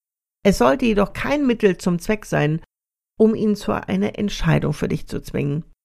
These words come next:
Eure Beziehung braucht Zeit und Vertrauen, um sich zu festigen. Der nächste Grund, warum ich dir abrate, den Kontakt abzubrechen.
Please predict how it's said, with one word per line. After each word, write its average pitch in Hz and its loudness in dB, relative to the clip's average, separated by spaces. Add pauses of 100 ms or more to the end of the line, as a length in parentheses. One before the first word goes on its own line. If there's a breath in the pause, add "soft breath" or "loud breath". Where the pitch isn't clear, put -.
(280)
Eure 185 4
Beziehung 208 -2
braucht - -8
Zeit 202 -2
und 160 -4
Vertrauen, 160 -2
um 175 -6
sich 165 -4
zu 175 -6
festigen. - -6 (880)
Der 208 8
nächste 262 2
Grund, 156 0
warum 190 2
ich 220 0
dir - -2
abrate, 196 -2
den 175 -2
Kontakt 165 -4
abzubrechen. - -6